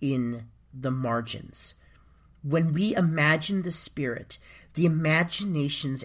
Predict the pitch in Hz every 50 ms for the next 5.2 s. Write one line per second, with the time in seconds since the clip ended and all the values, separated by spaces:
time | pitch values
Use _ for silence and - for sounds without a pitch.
0 | - - 143 143 139 131 - - - 147 143 - - 139 143 - - 151 143 143
1 | 139 131 - - - - 139 147 143 147 143 - 143 143 147 147 135 131 131 131
2 | - 127 123 113 - - - - - - - - - 190 156 - - 175 170 151
3 | - - 165 156 - - - - - - 170 160 156 156 - - - - - -
4 | - - - - - - - - - 160 170 175 185 202 220 233 220 214 185 165
5 | 147 123 131 120